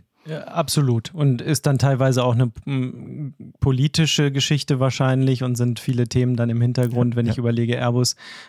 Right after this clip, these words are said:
Speaker 1: äh, hat ja auch viele, ähm, Werke in, in China und so weiter und das ist
Speaker 2: Mhm.
Speaker 1: ja auch für den, für den Markt dort,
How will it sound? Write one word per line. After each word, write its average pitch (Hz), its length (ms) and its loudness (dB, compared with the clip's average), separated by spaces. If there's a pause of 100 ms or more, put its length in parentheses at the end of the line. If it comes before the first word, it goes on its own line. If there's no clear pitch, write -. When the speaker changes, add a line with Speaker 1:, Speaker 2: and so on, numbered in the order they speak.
(140)
Speaker 1:
äh, 120 340 2
hat 123 260 -4
ja 123 120 4
auch 123 220 0
viele, 123 440 2 (360)
ähm, 120 440 2
Werke 123 480 0
in, 117 400 0
in 123 180 -2
China 139 440 2
und 123 120 0
so 117 160 0
weiter 117 340 2
und 117 180 0
das 113 200 -2
ist 127 240 -2
Speaker 2:
Mhm. 110 60 4
Speaker 1:
ja 123 80 4
auch 131 140 2
für 135 180 0
den, 123 300 2
für - 120 -2
den 120 180 0
Markt 120 380 0
dort, 127 280 2